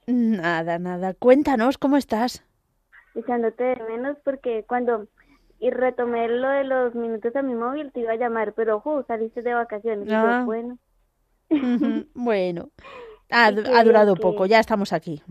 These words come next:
Speaker 2: Eso sí, qué bien, ¿no?
Speaker 1: Ujú.
Speaker 2: Enhorabuena.
Speaker 1: <laughs> Gracias.
Speaker 2: Sí, porque después de tanto tiempo, ¿no? ¿Cómo pasa el tiempo?
Speaker 1: Buf.
Speaker 2: Que ya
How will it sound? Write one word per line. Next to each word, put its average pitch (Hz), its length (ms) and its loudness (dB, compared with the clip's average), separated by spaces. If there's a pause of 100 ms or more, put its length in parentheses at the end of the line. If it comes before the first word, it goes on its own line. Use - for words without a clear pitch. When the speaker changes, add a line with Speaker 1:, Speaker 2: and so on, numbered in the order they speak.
(680)
Speaker 2:
Eso 247 280 0
sí, 262 240 -4
qué 233 160 0
bien, 240 260 -4
¿no? 254 120 -4 (260)
Speaker 1:
Ujú. 269 100 -2
Speaker 2:
Enhorabuena. 233 640 2 (220)
Speaker 1:
<laughs> - 0 - (100)
Gracias. 214 640 0 (560)
Speaker 2:
Sí, 247 140 -4
porque 233 240 2
después 226 240 -2
de 214 100 0
tanto 233 300 0
tiempo, 247 300 -6
¿no? 262 180 -4
¿Cómo 285 240 -4
pasa 247 260 -2
el 214 100 -6
tiempo? 220 460 -6
Speaker 1:
Buf. 294 120 0
Speaker 2:
Que 247 180 -2
ya 214 360 -2